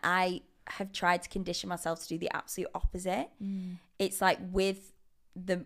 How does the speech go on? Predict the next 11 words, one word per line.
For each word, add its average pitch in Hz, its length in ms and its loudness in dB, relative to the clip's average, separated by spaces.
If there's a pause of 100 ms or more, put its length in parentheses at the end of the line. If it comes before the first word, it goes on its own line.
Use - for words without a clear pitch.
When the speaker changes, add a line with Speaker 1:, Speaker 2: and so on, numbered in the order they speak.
(140)
Speaker 1:
more 185 380 6
knowledge, 180 640 2 (120)
actually, - 640 2
there 175 180 6
are 180 200 8
more 175 220 4
opportunities 165 680 -4
because - 280 -6
I'm 170 160 -2
less 175 220 -2
fearful, 165 640 0